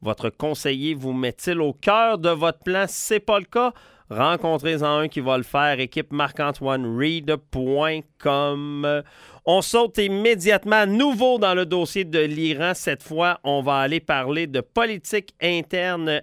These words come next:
américaine avec notre chroniqueur en politique américaine, Luc Laliberté. Luc, comment vas-tu ?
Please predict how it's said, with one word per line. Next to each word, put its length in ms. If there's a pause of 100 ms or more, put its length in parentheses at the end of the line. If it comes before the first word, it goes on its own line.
américaine 720
avec 240
notre 220
chroniqueur 680
en 60
politique 400
américaine, 480 (320)
Luc 220
Laliberté. 580
Luc, 240
comment 220
vas-tu ? 320